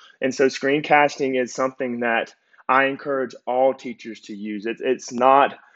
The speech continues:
uh, as scary as it seems. It's not as complicated as it seems. It really makes our job as teachers a lot easier, but it also helps our students be the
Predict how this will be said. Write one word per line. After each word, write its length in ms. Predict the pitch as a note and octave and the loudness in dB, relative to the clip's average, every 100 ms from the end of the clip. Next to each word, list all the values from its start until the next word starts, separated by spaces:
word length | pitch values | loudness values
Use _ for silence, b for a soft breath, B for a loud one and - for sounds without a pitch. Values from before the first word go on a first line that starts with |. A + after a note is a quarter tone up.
| B | B
uh, 200 | - B2 A2+ | 2 2 2
as 200 | A#2+ A#2 | -2 -8
scary 520 | - - A#2+ B2+ C3 | -12 -6 -2 2 2
as 120 | B2 | 0
it 100 | A#2+ | -4
seems. 300 | - B2+ B2+ | -10 -12 -8
It's 160 | A#2+ B2+ | -8 -4
not 220 | C3 C3 | -2 0
as 120 | B2+ | -2
complicated 840 | - - B2+ A#2+ A#2+ - B2 A#2 A2+ | -6 -8 -6 -6 -10 -8 -6 -6 -8
as 100 | A2 | -10
it 120 | G#2 | -12
seems. 400 | - A#2 A2+ A2 B B | -10 -8 -8 -10 B B
It 120 | - C#3 | -2 2
really 280 | C#3 D3+ | 6 6
makes 320 | E3 C#3+ C3 C3+ | 6 2 0 -2
our 100 | B2+ | -2
job 320 | A2 A2 A2 | 0 0 -2
as 100 | A2 | -6
teachers 500 | - A#2 G2+ G#2+ G#2+ - | -12 -12 -10 -12 -14 -8
a 80 | A2 | -6
lot 400 | G#2+ A#2 A#2 G#2 | -2 2 2 2
easier, 580 | - C3 D#3+ B2 A#2+ A2 - b b | -2 -4 -4 -4 -6 -6 -10 b b
but 100 | D#3 | 2
it 100 | D3 | 4
also 440 | C#3 C3 D#3+ - D3+ | 4 2 -2 -4 -4
helps 380 | - C#3 B2 - | -4 -8 -8 -10
our 120 | B2 | -12
students 380 | - C3+ A#2+ - | -12 -12 -14 -16
be 240 | - C3 | -8 -4
the 180 | B2 | -4